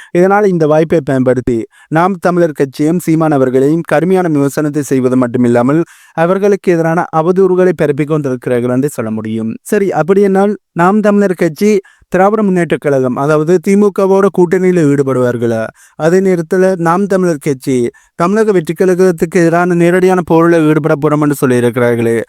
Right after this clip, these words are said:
அது எப்படி சாத்தியமாகுமா என்பதை பற்றி தான் இந்த வீடியோவில் நாங்க தெளிவாக பார்க்க போறோம். இதெல்லாம் நாங்க தெளிவாக பார்க்கணுமாண்டா, முதல்ல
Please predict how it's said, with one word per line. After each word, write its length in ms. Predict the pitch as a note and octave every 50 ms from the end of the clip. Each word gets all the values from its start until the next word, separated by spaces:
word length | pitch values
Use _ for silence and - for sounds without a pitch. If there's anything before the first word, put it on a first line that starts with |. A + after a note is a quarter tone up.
| _ _ _ -
அது 160 | C#3 D#3+ F3
எப்படி 240 | E3+ D#3 F3+ F#3 F3+ D#3+
சாத்தியமாகுமா 640 | - E3 F3 E3 F#3+ F#3 E3+ D#3 D3+ D3+ D3 D3+ D3+ C#3+ C3+
என்பதை 240 | C3 B2+ C3+ C3+ B2+
பற்றி 200 | C#3 C3+ A#2+ C#3 C3+
தான் 160 | E3+ F3 E3
இந்த 140 | D3 C#3 C3+ C3
வீடியோவில் 380 | B2+ B2 B2+ C3 A#2+ B2 B2 B2
நாங்க 180 | B2 B2+ C#3+ D3
தெளிவாக 420 | - C#3 B2 A2+ A2 A2+ C3+ C#3 B2+ -
பார்க்க 200 | A2+ G#2 A2 G#2+ G2
போறோம். 300 | A2+ A2 A2 A2 A2+ G#2 - _ _ _ _ _ _ -
இதெல்லாம் 280 | F3+ G#3 G#3+ A3 A3 G#3
நாங்க 180 | G3+ G#3 G#3 E3 F#3+
தெளிவாக 300 | F3 E3+ E3 F3 E3+ D#3 C#3+
பார்க்கணுமாண்டா, 540 | D3 C3 C3 C#3 C#3 C3+ C3 C3 C#3 D#3+ E3+ F3
முதல்ல 260 | E3 E3 E3 F3